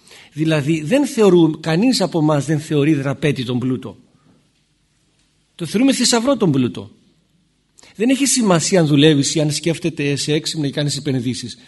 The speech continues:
Δεν έχει σημασία αυτό. Είναι πώς προσεγγίζεις τα πράγματα. Ποιος, λοιπόν, θεωρεί ότι ο πλούτος είναι δραπέτης και όχι θησαυρός; Ποιος θεωρεί ότι ο πλούτος είναι ανθρωποκτόνος και όχι αυτός ο οποίος θα μας προστατεύσει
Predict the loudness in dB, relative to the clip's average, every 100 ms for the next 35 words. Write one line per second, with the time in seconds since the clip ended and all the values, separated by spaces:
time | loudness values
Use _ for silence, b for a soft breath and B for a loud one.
0 | B B 0 0 0 0 -2 -2 -8 -8
1 | -8 -4 -4 -2 -4 -4 -4 0 0 -2
2 | -2 -4 0 0 0 -4 -6 -14 -16 _
3 | _ _ _ _ _ _ _ b b b
4 | b b -2 0 2 0 2 0 0 -2
5 | -10 -10 -2 0 2 2 0 0 -4 -2
6 | -4 -2 -4 -2 -2 -2 -2 -4 -2 -4
7 | -4 -8 -14 -18 _ b b -8 -6 -6
8 | -4 -6 -8 -12 -16 _ _ _ _ _
9 | _ _ _ _ _ _ B B B -4
10 | -2 0 0 0 0 -2 0 0 0 0
11 | 0 0 -2 -2 0 0 2 0 -6 -14
12 | _ _ _ _ _ _ _ _ -2 -2
13 | 0 -4 -4 -4 -4 0 0 0 -2 -2
14 | -2 -6 -6 -6 -2 -2 -2 -6 -10